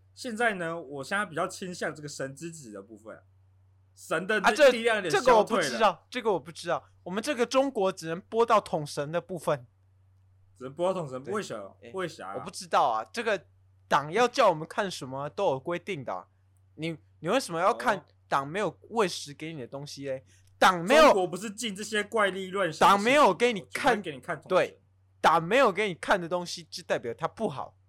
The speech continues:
Speaker 2: 不纯洁，
Speaker 1: 它不能看。
Speaker 2: 不能看。如果你要看，你得要翻墙。翻墙这个行为属实违法，违法的事情我们不做，我们不做，我们只能给，我们只能看党给我们的东西，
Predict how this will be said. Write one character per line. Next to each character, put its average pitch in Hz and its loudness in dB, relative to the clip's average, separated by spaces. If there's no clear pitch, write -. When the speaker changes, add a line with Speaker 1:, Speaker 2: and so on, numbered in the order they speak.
Speaker 2:
不 262 -2
纯 185 -4
洁， 147 0
Speaker 1:
它 160 -6
不 - -12
能 - -16
看。 - -20
Speaker 2:
不 254 0
能 196 -2
看。 175 0
如 208 0
果 247 6
你 156 0
要 165 6
看， 214 2
你 165 -10
得 208 0
要 185 6
翻 196 0
墙。 127 -10
翻 285 4
墙 208 -2
这 240 -4
个 202 2
行 - -6
为 147 -2
属 147 -12
实 143 -10
违 160 -2
法， - -6
违 220 4
法 202 6
的 - 4
事 254 -8
情 165 -10
我 156 -6
们 139 -10
不 151 -14
做， - -4
我 - -16
们 170 -10
不 214 -8
做， 226 2
我 139 -10
们 160 -10
只 151 -14
能 165 -6
给， 120 -8
我 143 -14
们 160 -12
只 156 -8
能 143 -8
看 - -4
党 113 -6
给 135 -6
我 151 -2
们 120 -12
的 110 -12
东 123 -12
西， 113 -16